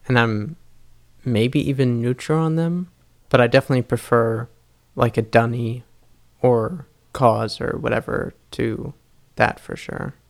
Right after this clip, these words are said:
Also on a collectible level, we brought them up and did a whole segment in a mystery box episode, speaking of, but Beanie Babies,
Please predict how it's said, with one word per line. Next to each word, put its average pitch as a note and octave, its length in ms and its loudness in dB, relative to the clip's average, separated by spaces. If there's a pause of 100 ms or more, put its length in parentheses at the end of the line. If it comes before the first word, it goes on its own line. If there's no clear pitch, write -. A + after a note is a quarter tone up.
(920)
Also C3+ 380 2
on A#2 200 -2
a A2+ 280 -6 (540)
collectible A#2+ 760 0
level, A#2 480 -2 (480)
we B2 580 -2 (240)
brought C#3 240 4
them A#2+ 180 2
up A2+ 280 0 (480)
and B2+ 160 0
did A#2+ 140 0
a B2 60 2
whole B2+ 180 2
segment A2+ 640 -2 (340)
in B2+ 160 2
a A#2 60 -2
mystery A#2 420 -2
box A2+ 540 2
episode, A#2+ 580 -2
speaking A#2 460 -8
of, A#2+ 200 -8 (840)
but A2+ 320 0
Beanie B2+ 380 0
Babies, - 680 -10